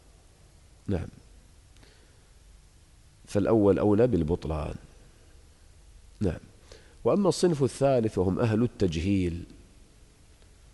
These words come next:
وهم ماذا؟ من؟ أهل، يعني المفوضة، فهم كثير من المنتسبين إلى السنة، نعم،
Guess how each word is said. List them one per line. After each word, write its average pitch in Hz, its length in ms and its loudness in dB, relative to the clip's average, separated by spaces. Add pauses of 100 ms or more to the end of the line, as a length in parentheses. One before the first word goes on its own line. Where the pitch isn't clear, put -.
(2000)
وهم 104 400 2 (440)
ماذا؟ 98 440 -2 (840)
من؟ 98 240 -4 (1000)
أهل، 95 520 -6
يعني 120 180 -4
المفوضة، 131 580 0 (1160)
فهم 160 220 6
كثير 156 340 4
من 127 240 4
المنتسبين 107 720 2
إلى 101 180 0
السنة، 87 600 -2 (2500)
نعم، 92 320 -6